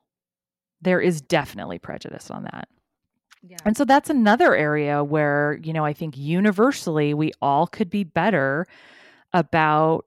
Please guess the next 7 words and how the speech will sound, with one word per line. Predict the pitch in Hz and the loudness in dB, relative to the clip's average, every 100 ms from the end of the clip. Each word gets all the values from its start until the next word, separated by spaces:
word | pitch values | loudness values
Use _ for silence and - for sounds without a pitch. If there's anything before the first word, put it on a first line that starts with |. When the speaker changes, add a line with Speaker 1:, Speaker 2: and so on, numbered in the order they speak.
| - | -6
Speaker 1:
um, | 165 160 156 156 160 156 160 202 _ _ _ _ _ _ _ _ 160 _ _ _ _ _ _ _ _ _ _ _ - | -2 0 -2 -2 -6 -8 -12 -16 _ _ _ _ _ _ _ _ -20 _ _ _ _ _ _ _ _ _ _ _ -16
sensitivity | - 226 208 - - 254 285 262 156 | 0 2 2 -2 -2 0 2 2 2
around | 135 117 | 0 -2
that. | 113 - - _ _ _ _ _ _ | -6 -12 -16 _ _ _ _ _ _
Speaker 2:
Yeah, | 180 175 180 175 _ _ _ _ _ _ _ _ _ _ _ _ - | -14 -14 -14 -18 _ _ _ _ _ _ _ _ _ _ _ _ -20
for | 196 | -20
sure. | - 185 160 | -20 -20 -20